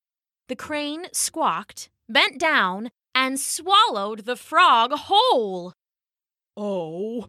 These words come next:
Speaker 2: oh no!"
Speaker 1: cried the bullfrog.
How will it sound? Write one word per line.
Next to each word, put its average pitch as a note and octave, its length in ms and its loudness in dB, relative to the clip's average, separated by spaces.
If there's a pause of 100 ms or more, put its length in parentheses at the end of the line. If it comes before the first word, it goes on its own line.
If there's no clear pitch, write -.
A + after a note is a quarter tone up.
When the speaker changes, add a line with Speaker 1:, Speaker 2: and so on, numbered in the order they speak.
(120)
Speaker 2:
oh B3 420 6
no!" A#3+ 880 6 (260)
Speaker 1:
cried G3 440 0
the G#3 80 -10
bullfrog. F#3+ 760 -6